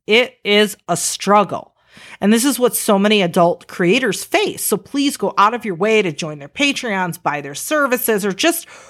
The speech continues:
retell their posts on social media so more people discover them. Also,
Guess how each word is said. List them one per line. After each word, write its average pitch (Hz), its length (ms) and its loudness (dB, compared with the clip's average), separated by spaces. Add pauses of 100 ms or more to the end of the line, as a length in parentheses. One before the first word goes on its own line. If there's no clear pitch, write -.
(200)
retell 285 640 2
their 233 160 2
posts 262 520 -2
on 202 160 2
social 190 320 -2
media 196 420 2
so 190 200 -4
more 185 340 -2
people 165 380 -6
discover 151 540 -2
them. 113 300 -10 (640)
Also, 269 600 2